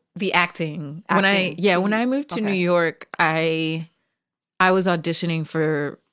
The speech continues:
Speaker 1: for shows, for plays
Speaker 2: Mm-hmm.
Speaker 1: and musical theater. I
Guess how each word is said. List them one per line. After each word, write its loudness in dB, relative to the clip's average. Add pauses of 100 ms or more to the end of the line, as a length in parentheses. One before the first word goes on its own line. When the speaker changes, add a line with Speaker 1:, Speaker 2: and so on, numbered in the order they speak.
Speaker 1:
for -2
shows, -4
for -4
plays -2
Speaker 2:
Mm-hmm. -6
Speaker 1:
and -6
musical -6
theater. -6
I 0